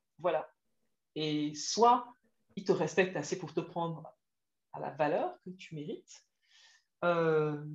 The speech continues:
soit ils pensent qu'ils peuvent avoir une personne qui va se vendre moins cher, et tant mieux pour ces personnes-là. Mais ce que, ce que j'ai appris aussi sur la négociation, je passe un peu de temps dessus, mais c'est utile. Euh, on va te traiter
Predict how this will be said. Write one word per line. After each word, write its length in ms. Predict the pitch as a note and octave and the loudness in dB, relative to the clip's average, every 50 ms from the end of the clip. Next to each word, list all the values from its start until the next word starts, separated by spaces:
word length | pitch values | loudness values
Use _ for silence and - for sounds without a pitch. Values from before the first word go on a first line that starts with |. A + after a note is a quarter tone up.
| D#3 C#3 | -10 -10
soit 300 | D3 - - A3 A#3 A#3+ | -8 0 6 8 8 8
ils 80 | A3+ - | 8 8
pensent 180 | G3+ F#3+ F#3 | 6 4 4
qu'ils 100 | F#3+ G3 | 2 -2
peuvent 100 | E3+ F3 | -2 2
avoir 200 | E3 D3+ D3 D#3 | 4 6 6 6
une 140 | E3+ F3 E3+ | 6 4 2
personne 300 | - D3+ C#3+ - - E3+ | -2 -4 -4 -4 -6 -8
qui 100 | D#3+ - | -6 -6
va 80 | D#3+ D#3 | -6 -6
se 140 | D#3 - D#3 | -6 -8 -8
vendre 220 | D3+ D3+ D3+ D3 | -8 -6 -6 -6
moins 160 | C#3+ D3 D3+ | -6 -6 -6
cher, 320 | D#3 D3+ - D#3 D3+ D3+ - - - | -6 -4 -4 -2 -2 -4 -6 -6 -4
et 180 | D3+ D3 C#3+ D3 C#3+ - - - _ _ | -2 -2 -2 -4 -6 -12 -16 -20 _ _
tant 160 | - F3 E3+ | -2 0 0
mieux 120 | E3+ E3 - | 0 -2 -4
pour 140 | - C#3 | -6 -8
ces 140 | C#3+ - C3+ | -10 -8 -6
personnes-là. 340 | - B2 - - F3 E3+ D#3+ | -6 -8 -6 -8 -8 -6 -4
Mais 100 | E3 E3+ | -4 -4
ce 100 | E3 - | -6 -6
que, 140 | - - C4+ | -6 -4 -4
ce 180 | B3+ - - A3+ | -2 2 4 4
que 160 | G#3+ A3 C#4+ | 6 6 4
j'ai 100 | C#4+ B3 | 6 6
appris 280 | G#3 F3+ F3+ - G#3 F#3+ | 6 6 6 4 2 2
aussi 340 | E3+ - - - F#3 F3+ - | 2 2 0 -4 -6 -8 -10
sur 140 | - - F#3+ | -6 -2 -2
la 120 | F#3 F3 | 0 0
négociation, 500 | E3 D#3 D3+ D#3 D3 - - - - A3 | -2 -4 -6 -6 -8 -8 -8 -8 -10 -8
je 60 | G#3+ - | -6 -6
passe 160 | F3 E3+ - | -6 -6 -6
un 40 | D#3 | -8
peu 120 | - E3+ | -10 -12
de 40 | D#3+ | -10
temps 120 | - - D#3 | -8 -8 -8
dessus, 280 | D3 C3+ - - - D#3 | -8 -10 -12 -12 -14 -14
mais 60 | C#3 | -16
c'est 160 | - - - | -14 -14 -14
utile. 400 | C4+ C4+ - - - F#4+ A#3+ - - _ _ _ _ _ _ _ _ _ _ _ _ _ _ - | -14 -14 -12 -8 -6 -6 -6 -6 -10 _ _ _ _ _ _ _ _ _ _ _ _ _ _ 0
Euh, 520 | E3+ F3 F3 E3+ E3+ E3 E3 D#3 D#3 D3+ C#3 C#3 C#3 C3+ - _ _ _ _ _ _ _ _ _ _ _ _ _ _ _ _ _ _ _ _ _ _ _ _ _ _ _ _ _ _ _ _ _ _ _ _ _ _ _ | 4 4 4 6 4 2 0 -2 -4 -6 -8 -8 -12 -14 -18 _ _ _ _ _ _ _ _ _ _ _ _ _ _ _ _ _ _ _ _ _ _ _ _ _ _ _ _ _ _ _ _ _ _ _ _ _ _ _
on 100 | - A3 | -6 2
va 160 | B3 A#3 G#3+ G#3 | 6 6 6 8
te 140 | - - | 8 6
traiter 920 | F#3 F#3 F#3 F#3+ - - - D#3+ D3+ D3+ - - E3+ E3 E3 F3 F#3 - | 4 4 2 -4 -6 -4 -2 -2 -2 -4 -4 -2 0 0 0 0 -2 -6